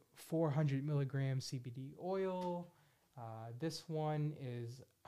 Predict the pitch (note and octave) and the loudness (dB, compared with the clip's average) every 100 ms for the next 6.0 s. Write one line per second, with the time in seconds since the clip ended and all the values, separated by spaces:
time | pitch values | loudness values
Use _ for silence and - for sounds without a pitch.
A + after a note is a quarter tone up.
0 | - C3+ C3+ A2 - D3 C3+ C3 A#2+ - | -2 4 4 2 -2 0 0 0 -2 4
1 | C3 D3 D#3 D3+ D#3+ D#3 D3+ E3 D#3 D3+ | 6 6 4 2 2 2 2 2 2 0
2 | D#3+ D#3 D#3 D#3 D3 D3+ D3 - D#3 D3+ | 0 0 0 -2 -6 -10 -8 -2 0 0
3 | D3 D#3 D#3+ D#3 D#3 D3+ D3+ D3+ - _ | 0 0 0 0 2 2 0 -4 -12 _
4 | - C3 - C3 C3+ B2 A#2+ B2 A#2+ - | -12 -10 -10 -8 -8 -6 -6 -4 -6 -8
5 | - A#2+ E3 G#3+ G#3 G#3 G#3 G#3 - | -6 -2 0 0 0 -2 -2 -6 -10